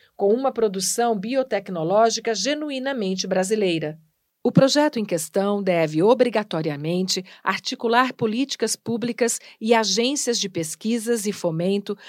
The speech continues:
assegurando que a iniciativa se converta em política de Estado, a exemplo do que foram os projetos exitosos da Petrobras, da Embraer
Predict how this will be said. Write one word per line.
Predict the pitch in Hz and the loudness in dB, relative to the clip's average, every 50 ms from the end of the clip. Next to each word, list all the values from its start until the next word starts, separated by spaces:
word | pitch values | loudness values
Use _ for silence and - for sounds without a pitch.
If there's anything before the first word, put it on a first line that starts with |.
| - - - | -14 -2 0
assegurando | 208 233 - - 269 226 226 226 233 240 269 285 285 254 247 214 | 0 0 2 -2 -4 -4 -2 -2 0 0 0 -2 -2 -4 -6 -8
que | - - 220 196 | -6 -4 -4 -2
a | 202 247 | 0 0
iniciativa | 294 294 285 269 - - 233 220 220 - - 247 254 262 220 233 247 | -2 -2 -4 -6 -4 -4 -4 -4 -4 -4 -2 -2 -2 -2 0 -2 -2
se | - - 226 | -4 -4 -8
converta | 208 - 185 175 160 170 180 214 240 233 202 - 254 247 | -8 -6 -6 -6 -4 0 2 4 4 4 2 -2 -4 -4
em | 233 226 | -2 -4
política | 202 - - 165 170 220 247 254 262 - - - 254 | -4 -4 -4 -4 -2 -2 -2 -2 -4 -4 -4 -4 -4
de | 202 247 | -2 -2
Estado, | 254 - - - 190 165 156 151 147 156 156 - _ _ _ _ _ _ _ | -4 -4 -4 -2 -2 0 0 0 -2 -6 -10 -12 _ _ _ _ _ _ _
a | - 185 185 | 0 2 2
exemplo | 180 165 170 190 196 208 208 196 196 185 | 2 2 0 0 0 2 0 -2 -4 -6
do | 165 190 185 | -6 -6 -6
que | - 208 | -6 -8
foram | - - - 220 220 226 226 226 226 226 - - - - | -10 -4 0 2 4 4 4 4 0 -2 -6 -14 -12 -10
os | 254 254 - | -10 -8 -4
projetos | - 269 269 233 208 240 240 262 285 277 - 262 240 | -2 0 0 0 0 0 0 0 -2 -2 -4 -2 -2
exitosos | 262 254 - 220 185 - - 190 190 196 202 196 190 202 185 180 | 0 0 0 -4 -6 -4 -2 0 0 0 0 -2 -2 -6 -6 -6
da | 175 160 | -6 -6
Petrobras, | 160 - - 220 240 - - 196 175 160 160 165 180 196 226 233 - - - _ _ _ _ _ - | -6 -4 -4 -4 -2 -2 -4 -6 -4 -4 -4 -4 -4 -4 -6 -8 -10 -14 -16 _ _ _ _ _ -8
da | 180 170 156 156 | -4 -4 -2 -2
Embraer | 185 233 262 254 226 208 185 165 165 175 190 208 220 | -2 -2 -2 0 0 2 2 2 2 2 2 0 0